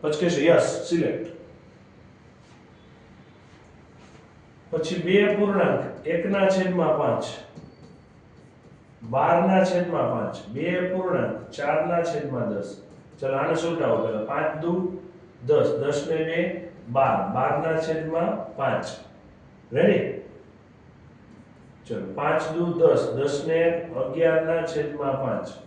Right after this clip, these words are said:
બારના છેદમાં પાંચ, બે દાણ વીસ, વીસ ને ચાર, ચોવીસના છેદમાં દસ. આનો ભાગ ઉડાડો તો બે પોઇન્ટ ચાર, કે સાહેબ બે પોઇન્ટ ચાર લાગ્યું હતું ને આવી ગયું. નથી એવું કીધું છે.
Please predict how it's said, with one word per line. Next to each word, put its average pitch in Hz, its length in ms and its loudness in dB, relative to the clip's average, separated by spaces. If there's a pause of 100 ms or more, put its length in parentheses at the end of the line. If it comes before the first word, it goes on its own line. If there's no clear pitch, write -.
(1120)
બારના 151 540 0
છેદમાં 131 420 -4
પાંચ, 95 180 -10 (380)
બે 160 560 2 (360)
દાણ 147 280 0
વીસ, 165 380 -6
વીસ 147 420 -8
ને 143 180 -8
ચાર, - 480 0 (580)
ચોવીસના 160 560 -2
છેદમાં 127 560 -4
દસ. 120 220 -2
આનો 127 220 -2
ભાગ 135 300 0
ઉડાડો 117 340 -2
તો 107 60 -4
બે 127 160 -4
પોઇન્ટ 110 300 -6
ચાર, - 260 -8
કે - 120 -10
સાહેબ 110 300 -6
બે 123 140 -2
પોઇન્ટ 117 280 -6
ચાર 104 220 -8
લાગ્યું 147 260 -4
હતું 110 180 -8
ને 110 60 -4
આવી 107 140 -4
ગયું. 90 260 -10 (1160)
નથી 190 440 2
એવું 190 240 10
કીધું 131 280 4
છે. - 320 -4